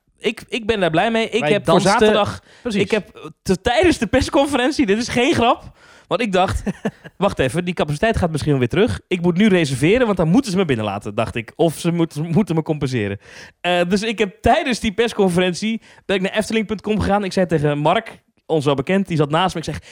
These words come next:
Speaker 1: "Geef me je abonnement even." Dus die gooide zo over anderhalve meter abonnement naar me toe.
Speaker 2: Bam!
Speaker 1: En ik, hup, abonnementnummers ingevuld. Boem, zaterdagmiddag kwart over twaalf sta ik bij het Huis van de Vijf Zintuigen.
Speaker 2: <laughs>
Speaker 1: Deze jongen gaat naar de Efteling.
Speaker 2: Hartstikke idee.
Speaker 1: Want er is toch niks anders te doen in het land.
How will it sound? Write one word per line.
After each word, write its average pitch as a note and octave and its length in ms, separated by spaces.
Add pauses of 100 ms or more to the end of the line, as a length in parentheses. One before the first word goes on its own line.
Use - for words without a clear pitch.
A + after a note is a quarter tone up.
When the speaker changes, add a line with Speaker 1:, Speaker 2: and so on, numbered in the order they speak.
(120)
Speaker 1:
"Geef G3+ 200
me F#3+ 60
je G3+ 60
abonnement F#3 320
even." A3 300 (260)
Dus D3 120
die D3 100
gooide F3+ 220
zo D3 160
over D3+ 280
anderhalve D#3 320
meter D3+ 180
abonnement D3+ 280
naar F3+ 100
me F3 60
toe. G#3 240
Speaker 2:
Bam! G3 340
Speaker 1:
En F#3 140
ik, G3+ 160
hup, - 320
abonnementnummers F#3+ 500
ingevuld. G#3 400
Boem, A#3+ 320
zaterdagmiddag G#3+ 560
kwart A3+ 180
over F3+ 120
twaalf G3+ 260
sta - 120
ik F#3 180
bij F3+ 200
het E3+ 100
Huis F3+ 180
van F#3 80
de D#3 60
Vijf D#3 100
Zintuigen. E3 520
Speaker 2:
<laughs> - 60 (220)
Speaker 1:
Deze E3+ 260
jongen F3 160
gaat G3 120
naar B3 100
de C4+ 60
Efteling. A2+ 400
Speaker 2:
Hartstikke C3+ 340
idee. G2 160 (340)
Speaker 1:
Want F3 180
er F#3 60
is F3+ 80
toch B3 140
niks E3+ 140
anders A#2+ 200
te B2+ 60
doen A2+ 120
in G#2+ 100
het B2+ 120
land. G#2 280